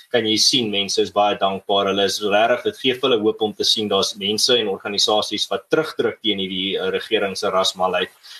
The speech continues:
eh, want enig-, want iemand moet, eh, en ek dink dit is die hoofboodskap, is dat dit, die regering gaan nie sommer staak met wat, met hulle probeer sla om mense, uh, met hulle rasse agenda te benadeel nie,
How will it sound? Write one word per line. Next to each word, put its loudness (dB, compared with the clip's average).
eh, 4
want 0
enig-, 0
want 0
iemand 2
moet, -6
eh, 0
en -2
ek -2
dink 0
dit 0
is 0
die -2
hoofboodskap, -2
is -8
dat -2
dit, -2
die 0
regering 2
gaan 2
nie -2
sommer 0
staak 2
met -2
wat, 0
met 0
hulle 2
probeer 0
sla 2
om -2
mense, -2
uh, 0
met 0
hulle 2
rasse 2
agenda 0
te -2
benadeel 0
nie, -8